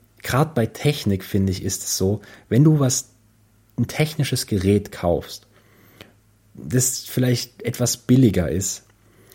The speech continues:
und die Quali-, und das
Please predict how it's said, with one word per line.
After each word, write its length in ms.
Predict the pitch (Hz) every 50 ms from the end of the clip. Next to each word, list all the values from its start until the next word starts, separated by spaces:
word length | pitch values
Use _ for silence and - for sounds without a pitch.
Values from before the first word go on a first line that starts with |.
| - - _ _ _ _ _ _ _ _ _
und 280 | _ 123 117 117 113 -
die 140 | 120 107 -
Quali-, 380 | - - - 117 117 113 113 - - _ _ -
und 200 | 131 127 123 131
das 420 | 123 - - - - - - -